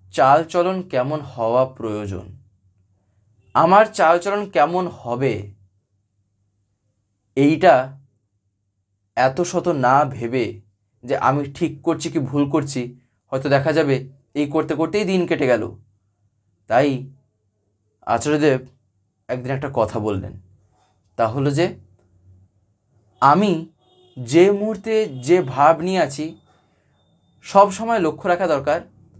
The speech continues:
আমার জায়গায় যদি আমার ঠাকুর থাকতেন, তাহলে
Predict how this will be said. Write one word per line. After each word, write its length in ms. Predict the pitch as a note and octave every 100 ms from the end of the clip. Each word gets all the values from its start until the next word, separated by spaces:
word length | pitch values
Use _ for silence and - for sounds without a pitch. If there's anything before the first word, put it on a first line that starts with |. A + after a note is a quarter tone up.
| - - -
আমার 340 | D#3 G3+ A3+
জায়গায় 260 | G3 G#3 G3+
যদি 200 | G3+ -
আমার 260 | A#2+ C#3 G3+ -
ঠাকুর 360 | - C3+ F3+
থাকতেন, 400 | - A2 - G#2+ G2 - _ _ _ _ _ _ _ _ _ _ -
তাহলে 440 | C3+ F3 D#3+ D#3+